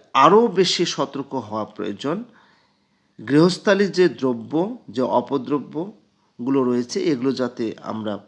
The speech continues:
পচিয়ে ফেলতে পারি, ডিসপোজ করতে পারি। Use of pesticides means that when it rains, chemicals used in the lawn or garden wash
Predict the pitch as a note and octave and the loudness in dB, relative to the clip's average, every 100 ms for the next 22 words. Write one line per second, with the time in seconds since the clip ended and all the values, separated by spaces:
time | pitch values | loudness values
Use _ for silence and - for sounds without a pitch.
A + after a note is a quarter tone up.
0 | - C#3+ - E3 D#3 A2 - - - E2+ | -6 -4 0 0 -2 -6 -10 -12 -12 -12
1 | - - _ - A#2+ - D3+ C#3+ - G2+ | -12 -18 _ -14 -12 -10 -8 -10 -10 -16
2 | - F#2+ F2+ C2+ - _ _ _ _ _ | -14 -12 -12 -12 -16 _ _ _ _ _
3 | _ _ _ _ _ _ - _ - _ | _ _ _ _ _ _ -20 _ -20 _
4 | _ D3 G#3 B3+ A3 G3+ G3+ G3+ - D#3+ | _ 4 6 6 6 8 8 6 -2 -2
5 | D#3+ - F#3 B2+ F#2+ - A#2+ C#3+ F3+ F3 | -2 -8 -8 -8 -8 -8 -4 -2 -2 -2
6 | D#3+ C3 A2+ G#2 D#3 F3+ F3 - A2+ A#2+ | 0 0 0 -2 0 0 -2 -6 -2 0
7 | C#3+ C3+ G2+ - - _ - - _ - | 2 0 -4 -10 -16 _ -20 -20 _ -6
8 | - D#3+ F3+ F#3 G3 G3 F#3+ - - C#3+ | 2 4 4 2 2 2 0 -8 -4 0
9 | D#3 F#3 - E3 D#3 D#3+ B2+ A2 B2+ D#3 | 2 2 0 0 0 0 0 2 2 2
10 | D3+ C3 G2 B2 B2 C#3+ A2 G#2 C3+ C#3 | 0 -4 -2 0 2 0 -2 0 0 0